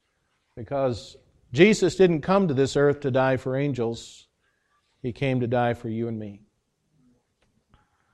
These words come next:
Let's bow in prayer. Father in heaven, we thank you for the opportunity to open the Word of God this morning. We thank you, Lord, for this book of Matthew that we've been studying and the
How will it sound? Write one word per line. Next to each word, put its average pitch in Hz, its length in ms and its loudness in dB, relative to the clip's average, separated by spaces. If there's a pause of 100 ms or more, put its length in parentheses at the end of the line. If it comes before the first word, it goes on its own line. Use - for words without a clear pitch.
(220)
Let's 139 200 -2
bow 120 240 0
in 107 80 -6
prayer. 120 420 -10
Father 143 260 4
in 131 60 0
heaven, 135 460 -2
we 131 120 -4
thank 139 360 -2
you 123 100 -6
for 123 400 0
the 131 140 -2
opportunity 139 880 -2 (720)
to 127 160 -2
open 139 240 0
the 127 80 -2
Word 131 180 0
of 120 100 -4
God 120 280 0
this 123 200 -8
morning. 120 340 -8
We 113 100 -8
thank 131 320 -6
you, 123 80 -4
Lord, 127 320 -2
for 123 160 -10
this 127 400 -8 (2250)
book 143 200 0
of 135 80 2
Matthew 147 400 2
that 123 120 -2
we've 127 160 -2
been 131 140 -2
studying 139 500 2
and 110 100 -8
the 104 140 -10